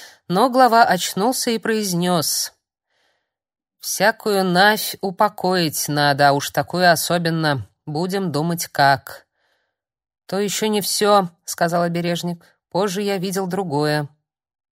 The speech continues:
И он рассказал о девочке с собачкой. «У меня от твоих исповедей голова разболелась», вздохнул ротоборец. «Все, иди.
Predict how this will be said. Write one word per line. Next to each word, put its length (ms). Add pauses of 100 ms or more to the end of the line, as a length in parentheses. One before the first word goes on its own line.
И 120
он 180
рассказал 480
о 100
девочке 480
с 80
собачкой. 1080 (600)
«У 80
меня 520
от 80
твоих 520
исповедей 840
голова 640
разболелась», 960
вздохнул 500
ротоборец. 560
«Все, 300
иди. 500